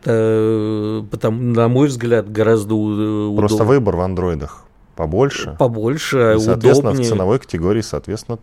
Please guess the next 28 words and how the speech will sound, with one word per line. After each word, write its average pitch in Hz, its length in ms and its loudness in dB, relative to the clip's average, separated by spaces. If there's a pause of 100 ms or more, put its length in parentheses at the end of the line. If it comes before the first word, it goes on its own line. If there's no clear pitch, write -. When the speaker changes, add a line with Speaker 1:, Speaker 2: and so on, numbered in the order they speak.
(100)
Speaker 1:
Боль-, 120 260 4
Speaker 2:
тоже. 127 120 -8
Speaker 1:
и 117 40 -8
большая 120 440 2
конкуренция, 113 880 -4
да. 107 220 -4
И, 107 100 -4
в 107 80 -6
общем-то, 117 460 -4
ты 110 100 -6
знаешь, 127 420 -2
э, 110 240 0
я 113 180 -2
не 123 120 -2
вижу 120 260 -4
смысла 117 380 -6
покупать 104 520 -6 (420)
там 98 160 -4
вот, 117 140 -12 (240)
э, 110 320 -2
этот 110 260 -10
iPhone 117 320 -4
пятнадцать 120 560 -6
Max 117 480 -6
Pro, 110 400 -2
который 107 340 -8
вышел 107 300 -10
вчера. - 480 -4